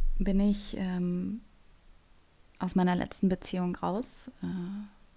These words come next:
ja. <laughs> Es, ähm, dauert grad so ein bisschen, bis das alles aus mir rauskommt, weil es sehr, ja, persönlich, intim, komisch ist, noch irgendwie darüber zu reden. Also,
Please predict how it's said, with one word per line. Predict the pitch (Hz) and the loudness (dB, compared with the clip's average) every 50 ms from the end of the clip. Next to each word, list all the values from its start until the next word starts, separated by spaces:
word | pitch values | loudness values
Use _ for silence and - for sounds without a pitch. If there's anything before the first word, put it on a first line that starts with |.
| - - - - - - - - - - - - - - _ _ - - _ _ _ _ - _ _ _ _ _ _ _ _ _ _ _ - - - - - - - _ - - - - - - - - - - - - - - | -20 -20 -20 -20 -20 -20 -20 -20 -20 -20 -20 -20 -20 -20 _ _ -20 -20 _ _ _ _ -20 _ _ _ _ _ _ _ _ _ _ _ -20 -20 -20 -20 -20 -20 -20 _ -20 -20 -20 -20 -20 -20 -20 -20 -20 -20 -20 -14 -6 -4
ja. | 196 185 - - - _ _ _ _ _ - - - - _ _ _ _ _ _ _ - _ _ - _ _ _ _ _ _ _ _ - - _ _ - | -2 -2 -2 -6 -12 _ _ _ _ _ -20 -20 -20 -20 _ _ _ _ _ _ _ -20 _ _ -20 _ _ _ _ _ _ _ _ -20 -20 _ _ 0
<laughs> | 196 - - - - - - - - - - - - - - _ - - - - _ _ _ _ - - - - | 4 6 6 6 4 0 -8 -16 -18 -20 -20 -20 -20 -20 -20 _ -20 -20 -20 -20 _ _ _ _ -20 -20 -20 -16
Es, | - - - - - | -12 -10 -8 -8 -4
ähm, | 202 190 185 180 175 175 175 | -2 -2 -2 0 0 0 0
dauert | 175 180 180 180 175 - | 0 0 0 0 -2 -2
grad | - - 165 - | -6 -8 -6 -4
so | - 165 | -4 -4
ein | |
bisschen, | 165 165 165 - - 170 165 165 | -2 -4 -4 -4 -4 -2 -2 -2
bis | 165 165 | -2 -4
das | - - 175 - | -6 -8 -6 -6
alles | - 170 165 - | -6 -4 -2 -2
aus | 180 - - | 0 4 6
mir | 202 196 190 - - | 6 4 4 2 -4
rauskommt, | 226 208 - - - 190 180 175 185 | -6 -6 -6 -4 -2 -2 -2 -2 -2
weil | 185 180 180 | -4 -6 -6
es | - - | -6 -6
sehr, | - - 175 170 175 180 190 - - - - - - - - - - - - - - - - - | -6 -4 -4 -4 -4 -6 -8 -10 -14 -18 -16 -14 -14 -14 -14 -14 -14 -16 -16 -18 -20 -12 -4 -2
ja, | 190 196 202 208 202 190 180 - | 0 2 2 2 2 0 0 0
persönlich, | - 202 190 - - 196 196 202 202 202 202 202 202 202 196 196 202 202 - - | 0 0 0 2 2 4 4 6 8 8 6 6 6 4 2 2 0 0 -2 -2
intim, | 190 180 180 - - 202 190 190 190 190 190 185 185 185 - | -2 -4 -4 -2 -2 -2 0 2 2 2 2 2 0 -2 -4
komisch | - - - - - 185 - | -4 -4 -4 -2 -2 -2 -4
ist, | - - - | -4 -4 -4
noch | - 185 190 | -4 -4 -4
irgendwie | 214 214 196 | -2 -2 -2
darüber | 190 196 208 190 190 | -2 -2 -4 -6 -6
zu | - - - | -8 -8 -8
reden. | 190 190 196 185 185 | -6 -4 -4 -4 -2
Also, | 190 185 175 - 175 170 170 175 | -2 -4 -2 -2 -2 -2 -2 -4